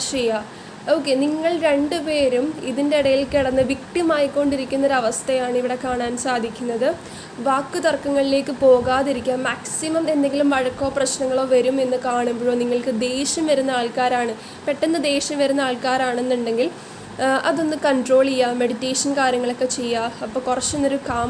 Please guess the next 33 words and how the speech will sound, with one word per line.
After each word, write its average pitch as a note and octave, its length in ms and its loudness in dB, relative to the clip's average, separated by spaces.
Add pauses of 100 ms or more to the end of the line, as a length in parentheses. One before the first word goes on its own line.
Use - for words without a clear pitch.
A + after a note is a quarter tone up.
(120)
ആകും, A#3+ 180 0 (100)
റിലാക്സ് A#3 460 -2
ആയിട്ടിരിക്കുന്ന A#3+ 520 -2
ഒരു B3 120 -2
സിറ്റുവേഷനിലേക്ക് A3+ 880 -2
വരും. A3+ 240 0 (120)
ഓക്കെ, C#4+ 200 0 (640)
so C#4+ 100 6 (300)
സെൽഫ് C#4 420 0
ലവ് D#4+ 240 2
പ്രാക്ടീസ് B3+ 540 -2
ചെയ്യുക. A#3 180 0
ഈ C4+ 80 -2
ഒരു E4+ 160 -4
ഫസ്റ്റ് C#4+ 280 -2
പൈലിനെ D4+ 340 0
സംബന്ധിച്ച് C4+ 400 -4
നിങ്ങൾക്ക് C#4+ 320 -2
ഈ - 60 2
ഒരു E4+ 120 -4
പേഴ്സണെ D4 420 2
വേണമെന്നുണ്ടെങ്കിൽ C4 640 2
നിങ്ങൾ D4+ 180 2 (140)
നിങ്ങളെ C#4 400 2
ആദ്യം C#4 280 0
ഇഷ്ടപ്പെടുക. A3+ 500 -2 (600)
ഓക്കെ, C4+ 160 2 (120)
അതിനുശേഷം D4 680 0 (140)
ഈ - 20 4 (100)
ഒരു D#4 180 -4
പേഴ്സണെ C#4 500 2 (180)
സ്ട്രോങ്ലി C4+ 440 0 (180)
മാനിഫെസ്റ്റേഷനിലൂടെ C#4 1080 0